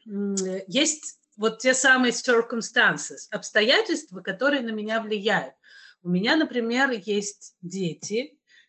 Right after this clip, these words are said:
э, которые учатся в первой половине дня. Там зумы, шмумы, это не важно. Я вообще не говорю щас про время, когда их нужно там собрать утром и выпинуть на остановку,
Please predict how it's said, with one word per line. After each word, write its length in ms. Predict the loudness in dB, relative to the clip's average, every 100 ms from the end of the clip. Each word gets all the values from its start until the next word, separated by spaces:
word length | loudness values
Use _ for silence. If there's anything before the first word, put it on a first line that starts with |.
| _
э, 420 | 0 2 2 0
которые 800 | 0 -4 -2 2 2 2 2 0 0
учатся 760 | -2 -2 -2 -6 -6 -2 0 -2
в 120 | -4
первой 280 | 0 2 2
половине 500 | 0 -2 -2 -4 -6
дня. 420 | -6 -4 -4 -6 -14 _
Там 180 | -20
зумы, 480 | -14 -4 0 2 2
шмумы, 560 | -2 -2 0 2 2 0
это 180 | -4 -6
не 140 | -6
важно. 440 | 0 2 2 0 -2
Я 180 | -2
вообще 260 | -2 -4 -4
не 100 | -4
говорю 300 | -2 -2 0
щас 240 | -2 -6 -8
про 200 | -6 -6
время, 560 | -2 -2 -2 -4 -10 -16 -20 -20 -12
когда 300 | -8 0 2
их 160 | 2 0
нужно 240 | -4 -4
там 160 | -4 -2
собрать 520 | -2 -2 2 2 0
утром 340 | -6 -4 0 2
и 60 |
выпинуть 500 | 2 -2 -6 -4 -4 -2
на 100 | -6
остановку, 800 | -6 -6 -4 -4 -6 -10 -12